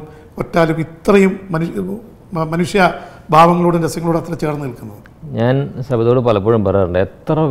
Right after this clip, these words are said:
Speaker 2: വേദന നമുക്കുണ്ടാവാൻ അല്ലെങ്കിൽ സൂക്ഷിക്കാൻ മനസ്സിൽ കഴിയുമോ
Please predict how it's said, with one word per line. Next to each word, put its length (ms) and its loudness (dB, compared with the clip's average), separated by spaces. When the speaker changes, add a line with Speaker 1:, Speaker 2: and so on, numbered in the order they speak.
Speaker 2:
വേദന 320 4
നമുക്കുണ്ടാവാൻ 640 2
അല്ലെങ്കിൽ 340 -2
സൂക്ഷിക്കാൻ 480 -2
മനസ്സിൽ 280 -4
കഴിയുമോ 340 0